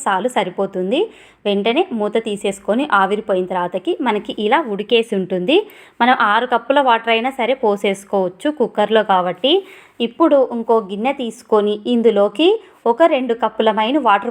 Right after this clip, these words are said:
పోసేస్తున్నాను. ఒక కప్పు పాలు పోస్తున్నాను. మనకి ఇప్పుడు లూజ్గా రావడానికి ఈ పొంగల్ అనేది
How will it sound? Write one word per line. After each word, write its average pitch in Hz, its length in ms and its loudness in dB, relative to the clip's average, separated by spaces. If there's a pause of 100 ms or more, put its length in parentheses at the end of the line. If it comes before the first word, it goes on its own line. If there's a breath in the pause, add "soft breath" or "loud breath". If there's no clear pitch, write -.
పోసేస్తున్నాను. 190 920 -2 (340 loud breath)
ఒక 214 180 2
కప్పు 277 460 2 (100)
పాలు 233 200 2
పోస్తున్నాను. 208 800 -2
మనకి 226 360 0
ఇప్పుడు 269 260 2
లూజ్గా 240 540 2
రావడానికి 196 640 2
ఈ 247 160 -4
పొంగల్ 208 420 2
అనేది 196 440 -2